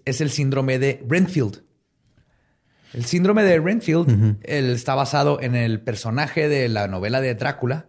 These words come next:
Speaker 2: Ujú.
Speaker 1: que era Renfield, el, no sé si se acuerdan de la novela o la película. Drácula agarra a un sirviente que es Renfield, que
Speaker 2: Ah,
Speaker 1: le ayuda
Speaker 2: sí,
Speaker 1: en todo,
Speaker 2: ajá,
Speaker 1: y lo
Speaker 2: es que sí
Speaker 1: termina
Speaker 2: me
Speaker 1: en la
Speaker 2: sonaba,
Speaker 1: cárcel.
Speaker 2: pero no sabía por qué.
Speaker 1: Y se está comiendo insectos y tomando sangre porque cree que eso le va a dar,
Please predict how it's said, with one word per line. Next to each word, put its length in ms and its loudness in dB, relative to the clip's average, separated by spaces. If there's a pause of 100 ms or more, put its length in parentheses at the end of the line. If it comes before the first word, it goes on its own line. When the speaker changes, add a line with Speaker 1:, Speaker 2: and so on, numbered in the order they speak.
Speaker 2:
Ujú. 300 -2
Speaker 1:
que 80 -8
era 140 -2
Renfield, 480 -2
el, 460 -6
no 80 -6
sé 40 -6
si 40 -18
se 60 -4
acuerdan 460 -4
de 160 -4
la 240 -4
novela 420 -6
o 60 -4
la 100 -6
película. 440 -8 (560)
Drácula 400 0
agarra 240 2
a 20 2
un 100 2
sirviente 520 0
que 80 -2
es 80 -4
Renfield, 440 -2
que 100 -2
Speaker 2:
Ah, 40 2
Speaker 1:
le 60 4
ayuda 160 2
Speaker 2:
sí, 40 4
Speaker 1:
en 40 2
todo, 160 4
Speaker 2:
ajá, 60 6
Speaker 1:
y 20 4
lo 60 4
Speaker 2:
es 40 -2
que 80 0
sí 60 2
Speaker 1:
termina 120 4
Speaker 2:
me 20 4
Speaker 1:
en 40 4
la 60 4
Speaker 2:
sonaba, 200 4
Speaker 1:
cárcel. 120 4
Speaker 2:
pero 120 2
no 60 0
sabía 200 -2
por 160 -4
qué. 120 -4
Speaker 1:
Y 120 2
se 80 4
está 220 0
comiendo 560 0
insectos 720 -2
y 320 -2
tomando 360 -2
sangre 360 -2
porque 220 -8
cree 180 -4
que 100 -6
eso 140 -4
le 140 0
va 180 -2
a 40 -2
dar, 400 -4